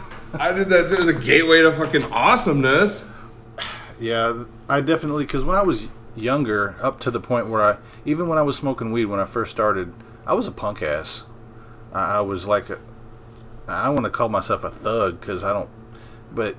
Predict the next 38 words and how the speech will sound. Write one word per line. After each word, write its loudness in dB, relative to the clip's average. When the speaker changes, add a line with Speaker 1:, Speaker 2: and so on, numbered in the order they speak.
Speaker 2:
I, 2
I -2
pretty 2
much 0
was. 0
I 6
was -2
just -2
a -4
punk -4
ass -4
motherfucker. -2
I -2
had -2
an -4
attitude 0
with -4
everybody. 2
I 2
was -4
always 0
fighting. -2
I -2
was, -8
but -4
when 0
I 4
started 2
tripping -4
on -4
acid, -4
it -10
completely -6
changed -8
the -8
way 0
I -2
thought, 0